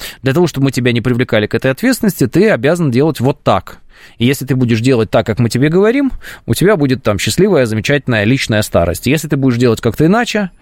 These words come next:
вот, э, жди беды. Жди беды.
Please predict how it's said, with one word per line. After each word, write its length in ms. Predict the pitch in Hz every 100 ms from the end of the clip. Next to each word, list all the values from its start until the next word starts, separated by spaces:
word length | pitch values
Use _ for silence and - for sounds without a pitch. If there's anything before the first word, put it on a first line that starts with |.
| - - -
вот, 380 | 110 101 95
э, 300 | 104 107 104 104
жди 160 | 151
беды. 440 | 151 101 90 92 113 - -
Жди 220 | 120 143
беды. 320 | 110 85 -